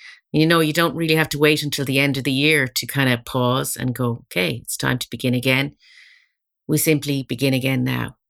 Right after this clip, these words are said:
okay? But I'd like you to think about this for next year, because this allows you to have a fresh start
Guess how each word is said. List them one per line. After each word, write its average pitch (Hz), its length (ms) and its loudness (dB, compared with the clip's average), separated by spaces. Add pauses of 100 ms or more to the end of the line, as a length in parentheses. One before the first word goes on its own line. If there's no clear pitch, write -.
(140)
okay? 139 420 0 (760)
But 147 120 6
I'd 156 80 6
like 170 320 0
you 151 260 -4
to 156 100 -4
think 147 200 0
about 131 220 0
this 127 140 -6
for 127 120 -8
next 127 320 -6
year, 113 180 -10 (180)
because 131 640 -4
this 147 160 0
allows 139 440 -2
you 127 300 -6 (680)
to 143 80 -2
have 139 100 0
a 131 60 -6
fresh 147 340 0
start 123 640 -4